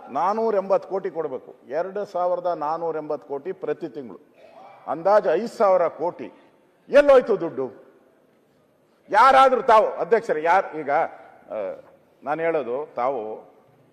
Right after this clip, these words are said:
ಮಂತ್ರಿ ಆಗಿರ್ತೀರ, ಸದನದಲ್ಲಿ ತಾವು ಸ್ಪೀಕರ್ ಆಗಿ ನಡೆಸಿರ್ತೀರ.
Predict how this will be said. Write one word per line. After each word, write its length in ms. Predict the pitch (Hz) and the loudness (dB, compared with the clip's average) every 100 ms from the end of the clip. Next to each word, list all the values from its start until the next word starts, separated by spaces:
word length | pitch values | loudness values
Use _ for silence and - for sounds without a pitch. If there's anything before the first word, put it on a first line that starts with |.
| _ _ _ _ _ _ | _ _ _ _ _ _
ಮಂತ್ರಿ 260 | 226 247 226 | -6 -2 2
ಆಗಿರ್ತೀರ, 460 | 175 156 156 156 156 175 175 - _ _ _ _ _ _ _ _ _ _ _ _ _ - | 2 0 -4 -6 -6 -6 -10 -20 _ _ _ _ _ _ _ _ _ _ _ _ _ -4
ಸದನದಲ್ಲಿ 500 | 170 185 180 165 160 | -2 -2 -2 -2 -2
ತಾವು 440 | 143 156 165 143 - - | 0 0 0 -4 -8 -20
ಸ್ಪೀಕರ್ 380 | - 175 165 156 | -12 -8 -4 -4
ಆಗಿ 140 | 147 | -4
ನಡೆಸಿರ್ತೀರ. 500 | 135 131 - 110 107 | -8 -10 -12 -14 -14